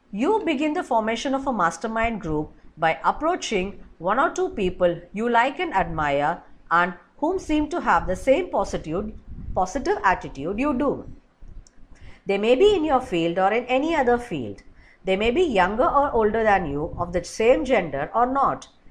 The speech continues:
It doesn't really matter as long as you have good chemistry. Sorry. The most important qualifications are that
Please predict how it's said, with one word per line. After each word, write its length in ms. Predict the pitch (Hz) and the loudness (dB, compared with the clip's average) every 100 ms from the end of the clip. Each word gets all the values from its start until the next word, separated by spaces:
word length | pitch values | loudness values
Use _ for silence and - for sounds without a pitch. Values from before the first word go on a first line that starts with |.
| - - | -20 -4
It 160 | 165 156 | -4 2
doesn't 420 | 185 196 392 - | 2 2 0 0
really 320 | 277 262 277 | 2 2 2
matter 480 | 254 165 156 156 156 - 165 | 0 0 0 -2 -2 -2 4
as 300 | 180 226 269 | 4 4 0
long 240 | 294 339 | 0 0
as 180 | 320 285 | -6 -2
you 120 | 247 | -4
have 300 | 170 151 185 | 0 0 2
good 200 | 247 254 | 2 2
chemistry. 680 | 220 165 143 - 120 87 - _ _ - - - - _ _ - - - - - - - - | -2 -2 -8 -10 -12 -12 -16 _ _ -20 -20 -20 -20 _ _ -20 -20 -20 -20 -18 -16 -14 -14
Sorry. 440 | - 123 123 - _ - 185 | -12 -14 -16 -20 _ -14 -4
The 80 | |
most 380 | 208 247 415 - | 0 2 0 0
important 520 | 240 240 285 311 403 | 0 2 2 2 0
qualifications 920 | 320 196 277 247 247 170 - 170 185 - | 2 2 2 -6 -4 -4 -2 -4 -4 -6
are 220 | 156 151 143 | -2 -2 2
that 300 | 147 180 | 2 2